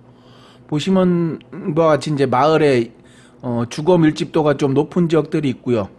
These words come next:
보시면, 그리고 임야에 이렇게 군데군데 보시면,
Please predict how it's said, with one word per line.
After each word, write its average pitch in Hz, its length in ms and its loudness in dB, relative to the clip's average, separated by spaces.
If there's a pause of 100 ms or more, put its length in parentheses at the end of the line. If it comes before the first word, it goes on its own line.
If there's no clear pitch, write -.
(1000)
보시면, 123 520 -6 (300)
그리고 135 480 -8 (480)
임야에 165 720 4
이렇게 147 280 0
군데군데 151 540 0
보시면, 143 680 -2